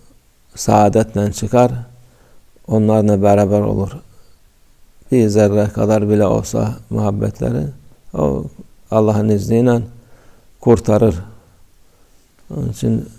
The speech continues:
e, şimdiki,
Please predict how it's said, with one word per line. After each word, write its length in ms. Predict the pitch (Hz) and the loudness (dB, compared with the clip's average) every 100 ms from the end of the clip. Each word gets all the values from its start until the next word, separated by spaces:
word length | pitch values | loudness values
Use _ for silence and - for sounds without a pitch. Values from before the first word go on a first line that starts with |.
| - - - _ - - - - - - _ _ _ _ _ _ | -20 -20 -20 _ -20 -20 -20 -20 -20 -20 _ _ _ _ _ _
e, 300 | - - 143 160 120 107 147 - - - - - _ _ _ _ - _ - - | -20 -20 -12 -10 -6 -8 -10 -16 -20 -20 -20 -20 _ _ _ _ -20 _ -20 -14
şimdiki, 840 | - 113 110 107 104 113 110 101 | -2 2 2 2 0 2 2 2